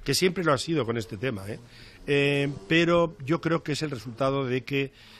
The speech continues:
de que hay unas voces que vienen de la caverna y que además, eh, mm, gritan mucho y están muy presentes y que, y que de pronto,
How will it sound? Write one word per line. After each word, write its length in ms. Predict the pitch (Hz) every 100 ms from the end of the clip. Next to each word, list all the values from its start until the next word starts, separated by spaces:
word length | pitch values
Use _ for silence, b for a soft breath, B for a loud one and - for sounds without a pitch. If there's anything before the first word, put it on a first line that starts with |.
| B _
de 180 | 127 143
que 240 | - 147 139
hay 140 | 143
unas 260 | 156 156 131
voces 720 | 143 - 156 143 143 127 - - - 127 -
que 100 | 123
vienen 300 | 131 135 131
de 60 |
la 80 | 120
caverna 560 | 117 117 127 127 131 127 B B -
y 180 | 131 139
que 220 | - 139
además, 520 | 127 120 127 127 - -
eh, 880 | 120 123 127 127 123 127 127 127 123 -
mm, 340 | 127 120 113 107
gritan 400 | 127 147 131 113
mucho 480 | 110 123 120 135 139 B B
y 100 | -
están 240 | 113 135 135
muy 140 | 139
presentes 680 | 123 110 127 127 117 143 - B B B -
y 280 | 143 143
que, 360 | 131 151 143 147 139 151
y 140 | 147 139
que 200 | - 151
de 140 | 135
pronto, 480 | 120 151 143 147